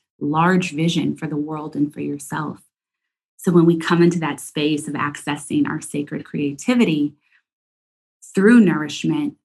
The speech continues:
through showing up for us, through being willing to just be still and quiet and not control everything. Stillness and quiet is self-care.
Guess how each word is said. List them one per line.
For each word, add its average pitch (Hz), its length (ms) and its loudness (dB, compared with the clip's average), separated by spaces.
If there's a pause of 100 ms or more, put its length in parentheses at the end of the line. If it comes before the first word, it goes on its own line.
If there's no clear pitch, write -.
(100)
through 208 240 4
showing 160 420 0
up 147 200 -6
for 151 160 -10
us, 147 440 -8 (120)
through 233 240 4
being 220 400 4
willing 165 500 0
to - 100 -8
just 165 540 -6
be 165 120 -2
still 165 560 -2
and 147 180 -2
quiet 151 600 -6 (100)
and 156 180 -4
not 160 300 -4
control 165 760 -2
everything. - 680 -12 (480)
Stillness 202 560 2
and 160 180 0
quiet 180 340 2
is - 140 -8
self-care. 156 800 -8